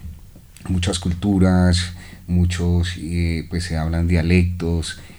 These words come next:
eh, lenguas, eh, tenemos también lo que es, eh, la parte de la geografía que ayuda muchísimo,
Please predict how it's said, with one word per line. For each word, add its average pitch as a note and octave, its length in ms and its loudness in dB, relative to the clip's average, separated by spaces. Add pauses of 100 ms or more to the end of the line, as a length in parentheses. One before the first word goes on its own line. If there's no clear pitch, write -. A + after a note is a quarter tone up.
(140)
eh, E2+ 100 -4
lenguas, E2+ 920 2
eh, E2 300 0
tenemos E2 680 0
también D#2 480 -2
lo F2 140 -4
que D#2+ 240 -2
es, - 260 -8
eh, E2+ 380 0
la F2 200 0
parte E2 380 -2
de E2 80 0
la D#2+ 120 -2
geografía E2+ 760 -2
que E2+ 120 -6
ayuda D#2+ 240 -2
muchísimo, F#2 840 -2